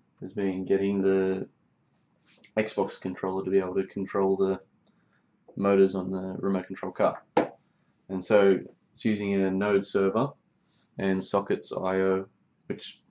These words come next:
uh, is sending the messages to the Raspberry Pi,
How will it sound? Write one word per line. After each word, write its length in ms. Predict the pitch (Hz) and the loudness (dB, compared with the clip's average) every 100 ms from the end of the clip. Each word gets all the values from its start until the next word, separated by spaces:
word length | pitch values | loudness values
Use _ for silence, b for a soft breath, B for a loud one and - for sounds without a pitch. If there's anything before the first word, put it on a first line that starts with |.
| - | -12
uh, 300 | - 104 104 - | -6 -4 -4 -4
is 180 | 202 | -4
sending 280 | - 214 202 | 2 2 2
the 60 | 202 | 0
messages 440 | 196 - 98 95 | -2 -2 -4 -6
to 120 | - | -2
the 60 | 98 | 0
Raspberry 360 | 95 95 95 95 | 0 0 -2 0
Pi, 320 | 101 98 | 4 4